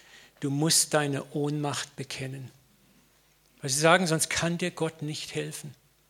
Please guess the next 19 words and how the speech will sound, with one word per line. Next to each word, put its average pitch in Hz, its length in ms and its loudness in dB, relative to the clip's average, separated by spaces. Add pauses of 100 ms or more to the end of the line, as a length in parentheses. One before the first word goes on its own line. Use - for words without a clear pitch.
(440)
Sonst 143 180 -6
wirst 170 200 0
du 190 40 6
immer 180 200 4
in 175 100 0
Tricksereien 147 640 0
verfallen. 139 580 -8 (2000)
Und 151 80 2
das 208 160 8
ist - 120 2
das, 220 140 6
was 214 200 4
Paulus 190 400 6
sagt, 170 320 6
ich - 160 -4
bin 170 160 2
von 165 200 -4
meiner 156 300 2
Natur 180 640 0